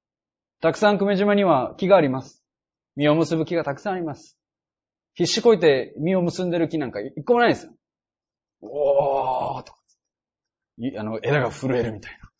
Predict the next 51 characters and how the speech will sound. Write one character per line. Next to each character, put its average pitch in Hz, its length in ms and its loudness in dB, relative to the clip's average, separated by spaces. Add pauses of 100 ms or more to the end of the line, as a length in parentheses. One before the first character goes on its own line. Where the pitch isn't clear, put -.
(340)
頑 98 180 -10
張 110 100 -2
っ - 60 -12
て。 - 160 -18 (1300)
枝 175 200 4
を 160 80 6
た 175 100 2
だ 156 100 2
そ 131 100 -6
の 131 80 -4
幹 151 240 -4
に 123 120 -2
繋 139 220 -4
が 160 80 -2
っ - 80 -8
て 175 80 -6
る 156 80 -4
か 104 100 -12
ら、 101 180 -16 (400)
そ 117 140 -8
こ - 60 -8
か 123 100 -2
ら 117 60 2
養 139 200 4
分 123 160 -4
が 98 80 -12
来 - 100 -20
て、 - 280 -8 (160)
自 127 200 -10
然 185 220 -2
に 214 200 -8 (640)
実 117 120 -8
を 123 60 -6
結 139 200 -10
ぶ 175 100 -14
ん - 40 -16
で - 80 -20
す。 - 100 -20 (1120)
私 220 240 4
た 247 80 2
ち 208 80 0
が 208 80 4
も 220 80 4
し - 80 -6
神 247 280 6
に 214 360 2 (400)
目 202 160 4
を 165 60 8
向 143 120 2
け 151 120 4
て、 - 360 2